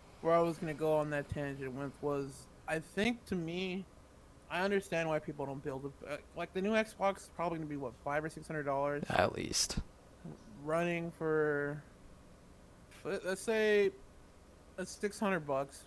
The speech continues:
Speaker 1: five, six hundred bucks,
Speaker 2: Mm-hmm.
Speaker 1: and it runs a hundred twenty F P S consistently.
Speaker 2: Mm-hmm.
Speaker 1: Shit, dude.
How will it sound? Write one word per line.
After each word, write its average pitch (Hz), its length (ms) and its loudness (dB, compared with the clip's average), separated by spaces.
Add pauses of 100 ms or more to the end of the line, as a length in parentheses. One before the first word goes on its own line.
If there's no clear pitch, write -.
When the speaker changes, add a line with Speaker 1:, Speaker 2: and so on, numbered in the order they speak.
Speaker 1:
five, 156 180 2
six - 140 -16
hundred 147 220 -6
bucks, 113 420 -8
Speaker 2:
Mm-hmm. 120 240 2 (140)
Speaker 1:
and 156 80 -4
it 151 60 2
runs 175 260 2
a 170 80 2
hundred 175 320 0
twenty 165 300 -2
F 156 140 -4
P 160 140 0
S 151 240 0
consistently. 143 840 -10 (200)
Speaker 2:
Mm-hmm. 117 220 2 (220)
Speaker 1:
Shit, 170 320 -2
dude. 147 240 -2